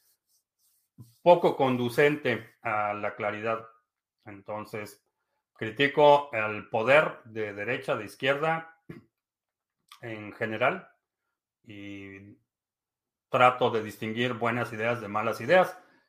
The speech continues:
Hemos estado en el departamento de las buenas ideas, particularmente viniendo de políticos.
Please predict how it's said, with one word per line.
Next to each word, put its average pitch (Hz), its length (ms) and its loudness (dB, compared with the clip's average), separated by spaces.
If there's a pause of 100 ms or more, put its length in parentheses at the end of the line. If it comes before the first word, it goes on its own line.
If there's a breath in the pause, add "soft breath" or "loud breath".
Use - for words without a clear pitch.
Hemos 131 260 2
estado 135 520 6
en 113 160 -4
el 104 80 -6
departamento 117 640 -2
de 120 80 0
las 107 220 -6
buenas 135 340 -2
ideas, 143 480 -2
particularmente 120 760 -6
viniendo 117 340 -6
de 107 80 -6
políticos. 143 600 -8